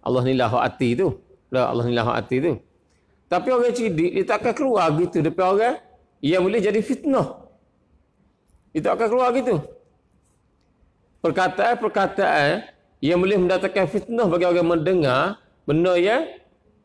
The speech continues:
orang tak faham, tak leh, orang cerdik tak buat gitu. Sebab itulah ada di kalangan, uh, antara ulama-ulama seperti Hamzah Al-Fansuri.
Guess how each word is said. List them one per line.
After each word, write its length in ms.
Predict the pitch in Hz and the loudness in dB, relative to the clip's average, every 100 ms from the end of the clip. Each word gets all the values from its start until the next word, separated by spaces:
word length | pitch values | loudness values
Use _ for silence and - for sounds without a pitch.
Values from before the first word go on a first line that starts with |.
| _ _ - | _ _ -2
orang 160 | 196 202 | 0 2
tak 120 | 190 | 0
faham, 400 | - 170 160 180 - _ 180 | 0 2 2 0 -6 _ 0
tak 120 | 185 | 0
leh, 280 | 214 254 175 135 - - | 2 2 0 -2 -12 -4
orang 160 | 165 | -2
cerdik 240 | 175 214 220 | 0 0 0
tak 160 | 208 | 0
buat 140 | 220 208 208 | 2 2 0
gitu. 240 | 190 120 - _ _ | 0 -4 -6 _ _
Sebab 320 | - 160 190 202 | -6 -2 0 0
itulah 240 | 175 123 - | 0 0 0
ada 160 | 151 | -2
di 160 | 151 143 | 0 0
kalangan, 560 | 151 151 151 151 147 - _ _ _ _ - | 0 2 2 0 -2 -8 _ _ _ _ -4
uh, 200 | 131 135 | -2 0
antara 240 | 160 151 | 0 0
ulama-ulama 640 | 147 151 147 147 147 147 143 | 2 2 2 2 2 0 0
seperti 320 | 143 - 143 | -4 -2 0
Hamzah 440 | 143 139 143 147 | 2 2 2 2
Al-Fansuri. 920 | 143 139 151 143 165 156 147 117 95 | 0 0 -2 0 0 2 2 0 -4